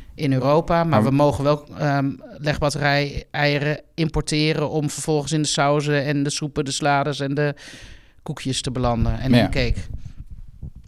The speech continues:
Speaker 1: Dus dat vinden wij ook heel, eh, vreemd. Zo kom je ook niet aan een gelijk speelveld.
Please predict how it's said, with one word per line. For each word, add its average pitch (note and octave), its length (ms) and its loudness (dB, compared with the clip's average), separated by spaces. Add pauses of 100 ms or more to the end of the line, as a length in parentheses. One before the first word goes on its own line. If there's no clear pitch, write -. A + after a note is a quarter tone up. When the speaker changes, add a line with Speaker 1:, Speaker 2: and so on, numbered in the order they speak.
(120)
Speaker 1:
Dus A#2+ 140 -2
dat C#3+ 160 -2
vinden C3 240 0
wij A#2 140 -2
ook C#3 140 -4
heel, C3 380 2
eh, A2+ 200 -2
vreemd. A2+ 380 -8
Zo C3+ 160 -2
kom C3+ 340 -2
je B2 160 0
ook C#3+ 180 -2
niet D3 220 0
aan B2+ 140 -2
een B2 60 -2
gelijk B2 280 -2
speelveld. B2 680 0